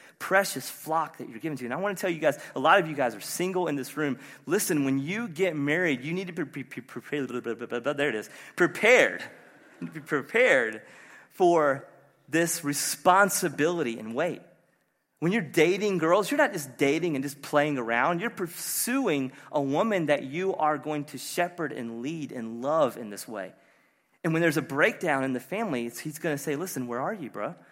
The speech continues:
Where are you? Where are you stepping up? Where are you leading? Where are you, where are you causing," and, and we'll see this even next week, um, in the text in Ephesians five, "where are you causing your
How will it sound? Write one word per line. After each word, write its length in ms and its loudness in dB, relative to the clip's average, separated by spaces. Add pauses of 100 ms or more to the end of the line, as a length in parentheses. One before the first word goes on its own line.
(420)
Where 180 2
are 160 6
you? 200 -6 (560)
Where 140 2
are 20 0
you 100 -4
stepping 380 2
up? 320 4
Where 120 0
are 40 0
you 160 2
leading? 320 2
Where 120 2
are 40 0
you, 120 -6 (160)
where 120 4
are 40 6
you 140 -2
causing," 760 4
and, 100 2
and 100 0
we'll 100 -2
see 120 -4
this 160 -8
even 180 0
next 240 0
week, 240 0
um, 220 4 (220)
in 100 -2
the 80 -2
text 340 2
in 80 -2
Ephesians 340 -4
five, 280 4
"where 120 0
are 40 -4
you 80 -4
causing 580 0
your 220 0